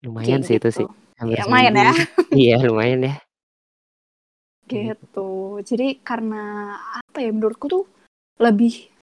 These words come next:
Speaker 2: lebih baik aku, em, menenangkan diriku dulu gitu loh, daripada aku kayak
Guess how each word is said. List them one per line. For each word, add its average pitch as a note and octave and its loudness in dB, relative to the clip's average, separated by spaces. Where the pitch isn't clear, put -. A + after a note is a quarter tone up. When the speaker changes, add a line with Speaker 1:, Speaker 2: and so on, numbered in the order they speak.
Speaker 2:
lebih A3 -2
baik A3 -2
aku, C#4 -4
em, A3 -6
menenangkan G#3+ -2
diriku G#3 2
dulu G#3 4
gitu A3 -4
loh, B3+ -4
daripada G3 -2
aku G#3 -4
kayak G3 -6